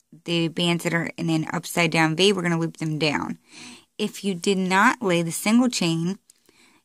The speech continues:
you're just gonna bring all of these white bands, your upside down V's, you're just gonna loop them back to themselves on each one. So for those of you who have the single chain, we're gonna go in the center pin.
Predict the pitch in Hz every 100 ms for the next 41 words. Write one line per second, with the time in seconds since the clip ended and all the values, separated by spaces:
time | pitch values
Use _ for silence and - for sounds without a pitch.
0 | _ 170 175 143 196 - - 202 190 190
1 | 175 175 - 175 175 202 185 202 214 202
2 | 185 185 170 - 156 147 160 160 - _
3 | 160 165 160 180 170 190 170 165 156 165
4 | 156 165 - 180 165 175 165 170 160 156
5 | - 156 156 - 165 151 139 147 - 139
6 | - 226 - - _ - _ _ - -
7 | - - _ - 170 170 185 175 170 175
8 | 170 208 294 302 262 240 254 - 190 196
9 | 185 180 170 170 185 214 208 180 170 240
10 | 233 160 165 240